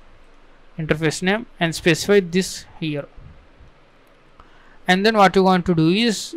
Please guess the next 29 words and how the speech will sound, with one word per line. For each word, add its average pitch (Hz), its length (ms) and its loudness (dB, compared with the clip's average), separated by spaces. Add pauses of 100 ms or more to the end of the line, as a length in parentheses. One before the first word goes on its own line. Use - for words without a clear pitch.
we 175 120 -2
want 180 180 2
to 220 80 0
specify 185 360 -2
some 175 220 -2
options, 156 580 -2 (420)
uh, 156 480 4 (320)
D 185 320 2 (320)
if 185 180 -4
it 165 180 0
uses, 165 460 0 (140)
uh, 165 60 2
N 156 340 -2
B 165 100 2
T 160 180 0
N 160 80 0
S, 214 360 -4 (580)
and 151 340 -2 (180)
R 185 380 4 (240)
and 151 280 -4
W 175 540 2
for 151 260 0
D 147 200 0
pad, 196 320 0 (140)
and 160 140 0
we 165 80 -2
can 170 100 2
also 180 420 2 (280)
press, - 500 0